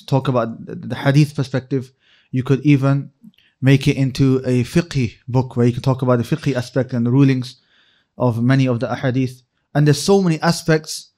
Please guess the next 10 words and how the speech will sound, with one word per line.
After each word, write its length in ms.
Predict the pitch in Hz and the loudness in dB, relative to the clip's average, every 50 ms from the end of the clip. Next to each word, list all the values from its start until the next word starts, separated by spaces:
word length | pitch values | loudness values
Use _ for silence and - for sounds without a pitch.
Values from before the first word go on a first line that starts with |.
| _ _ _ _ - | _ _ _ _ -8
that 220 | 117 135 131 131 | -6 -4 -2 -2
you 80 | 135 131 | -4 -4
could 200 | 127 151 139 127 | -4 -4 -4 -2
discuss 680 | 131 123 - - - 160 156 147 - - - - _ _ - | -4 -4 -4 0 2 2 2 0 -2 -8 -12 -14 _ _ -2
each 220 | 175 175 170 - | 0 0 0 -2
hadith 360 | - - 139 131 139 135 131 | -2 -2 0 2 2 0 0
from. 240 | - 135 131 117 90 - _ _ _ _ _ _ _ _ _ _ _ _ _ _ _ _ _ _ _ _ _ _ | -2 -4 -4 -4 -6 -8 _ _ _ _ _ _ _ _ _ _ _ _ _ _ _ _ _ _ _ _ _ _
So 80 | - 135 | -2 0
for 60 | 127 | 2
example, 600 | 131 127 135 147 143 127 139 131 135 135 139 - | 2 4 2 2 2 4 4 4 4 2 -2 -6